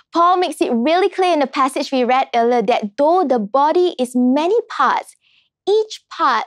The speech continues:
plays a special function. Now, when you think about it,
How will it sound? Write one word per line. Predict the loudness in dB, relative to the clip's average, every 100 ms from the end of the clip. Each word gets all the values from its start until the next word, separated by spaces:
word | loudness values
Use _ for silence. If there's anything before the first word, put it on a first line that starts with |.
| _ -10
plays | -2 0 0 -4 -8
a | -12
special | -6 -6 -6 -6 -8
function. | -6 -6 -6 -8 -10 _ _ _ _ _ _ _ _ _ _ _ _ _ _
Now, | 0 2
when | 2
you | 0
think | 0 -2 -2
about | 0 0
it, | 0